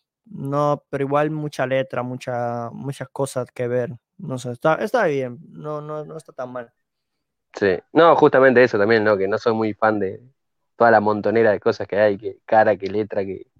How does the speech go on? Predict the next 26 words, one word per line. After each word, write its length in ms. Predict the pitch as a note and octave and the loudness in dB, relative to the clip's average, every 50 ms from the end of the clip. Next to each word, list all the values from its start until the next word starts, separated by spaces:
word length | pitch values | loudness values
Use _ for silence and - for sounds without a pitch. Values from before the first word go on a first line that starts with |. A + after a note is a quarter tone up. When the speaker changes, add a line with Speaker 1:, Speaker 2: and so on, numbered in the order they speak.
| _ - | _ -14
Speaker 2:
color, 460 | - G2+ G#2 G#2 G#2+ A2 G#2+ G#2 G2 | -10 -4 0 2 4 4 2 2 -2
que 200 | G2+ G2+ A#2 - _ _ _ _ _ _ _ _ _ _ _ _ _ _ _ _ _ | -6 -10 -10 -12 _ _ _ _ _ _ _ _ _ _ _ _ _ _ _ _ _
como 240 | - - G#2 G2+ | -4 0 2 4
que 80 | G#2 G#2 | 4 6
no, 760 | G#2 A2 A#2 A#2 A#2 A2 G#2 G2+ G2+ G2 G2+ G#2 A2 - - _ _ _ _ _ _ _ _ _ _ _ _ - | 6 6 6 6 6 6 4 2 0 -4 -6 -8 -10 -12 -16 _ _ _ _ _ _ _ _ _ _ _ _ 0
no 120 | E3+ B2 | 0 2
sé. 180 | - G#2 F#2+ _ _ | 2 0 -6 _ _
O 80 | - - | 0 4
sea, 160 | - E3 D#3 | 4 4 4
feo 240 | - A3 A#3 G#3+ D#3 | 6 6 6 6 8
no 100 | C3 C3+ | 8 6
es, 140 | C#3 C3 - | 6 4 2
pero 380 | - G#2 G#2+ G2 G2+ A2+ C3 _ _ _ _ _ _ _ _ _ _ _ _ _ _ _ _ _ _ _ - | 0 0 0 0 -2 -2 -8 _ _ _ _ _ _ _ _ _ _ _ _ _ _ _ _ _ _ _ -8
no 160 | G#2 G2+ A2 | -6 -4 -2
me 100 | G#2 G2+ | -2 -2
llama 240 | - - G2+ G2 F#2 | -2 -2 -2 -2 -2
mucho. 260 | F#2 F#2+ F#2 - - _ _ _ _ _ _ _ _ _ _ _ _ _ _ _ _ - | -4 -6 -10 -12 -16 _ _ _ _ _ _ _ _ _ _ _ _ _ _ _ _ -18
Speaker 1:
Mm. 240 | - B2 B2+ A#2+ G#2+ - - - _ _ _ _ - - _ _ _ _ _ _ _ _ _ _ _ _ _ _ _ _ _ _ | -14 -14 -12 -12 -14 -16 -20 -20 _ _ _ _ -20 -20 _ _ _ _ _ _ _ _ _ _ _ _ _ _ _ _ _ _
Ok. 220 | B2 A#2+ - _ - B2 A#2+ G#2+ - _ _ _ _ _ _ _ _ _ _ _ _ _ _ _ _ _ | -20 -20 -20 _ -16 -16 -14 -16 -18 _ _ _ _ _ _ _ _ _ _ _ _ _ _ _ _ _
Tenemos 300 | - B2 B2 C3 C3 - | -20 -18 -16 -16 -16 -14
aquí 400 | C3+ B2 - - E3+ F3 F#3+ G3+ | -16 -16 -8 -4 -2 0 2 2
entonces 600 | F#3+ F3 D#3+ G3 G3 F#3+ F#3 - G3 F#3+ F3+ - _ _ - - - - _ _ _ _ | 2 2 2 4 4 4 4 4 2 2 0 -4 _ _ -20 -20 -20 -20 _ _ _ _
el 300 | - - C3 B2+ B2 A2+ | -8 -4 -4 -4 -4 -2
tuf 320 | - D#3+ D#3+ D#3 C#3+ - - | 2 2 2 2 2 -2 -8
treinta 440 | - - D3+ D3+ D3+ D#3 - D3+ C#3+ | -2 2 4 4 4 4 4 2 2
finales, 760 | - - C#3+ C#3 D3 E3+ F#3 F#3+ G3 G3 G3 G3+ G#3 G#3+ - | 2 2 0 2 2 4 4 6 6 6 6 4 4 2 -2